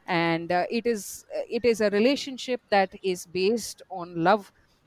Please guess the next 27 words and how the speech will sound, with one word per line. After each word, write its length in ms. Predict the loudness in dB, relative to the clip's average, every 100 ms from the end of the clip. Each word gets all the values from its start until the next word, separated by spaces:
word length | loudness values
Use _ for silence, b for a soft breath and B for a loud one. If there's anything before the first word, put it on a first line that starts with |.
| _
that 200 | -2 0 0
is 160 | -4 0
ultimately, 920 | 2 4 4 4 4 4 4 2 2
uh, 340 | 6 8 8 4
going 320 | 2 0 0
to 280 | -4 -2 -2 -4
ensure 480 | -8 -6 0 0 2
that 200 | -2 -2
this 220 | -10 -10
journey 460 | -8 -4 -4 -4
on 180 | -4 -4
your 200 | -4 -4 -2 2
earth, 420 | 4 2 -4 -20 B B B B
uh, 300 | 4 6 4 2
is, 280 | -2 -2 -4
is 220 | -4 -2
something 760 | -6 -2 -2 0 -4 -4 0 6
that 360 | 8 10 6 2 -20 -20 -16
has 400 | -4 -2 -2 -6
been, 520 | -8 -6 -6 -10 -14 -4
uh, 460 | 0 2 2 0 -2
what, 260 | -4 -6
what 240 | -6 -6 -4
would 100 | -2
I 120 | -2
say, 200 | -2 -6
pleasant, 680 | -4 -4 -2 -2 -4 -6 -14